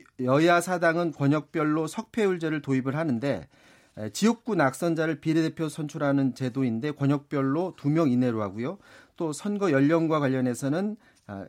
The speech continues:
큰 쟁점이 됐었던 만 십팔 세의 선거권 부여 조항을 이번, 어, 사당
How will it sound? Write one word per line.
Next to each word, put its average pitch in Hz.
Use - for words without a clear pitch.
큰 240
쟁점이 151
됐었던 135
만 117
십팔 175
세의 165
선거권 151
부여 127
조항을 117
이번, 120
어, 90
사당 156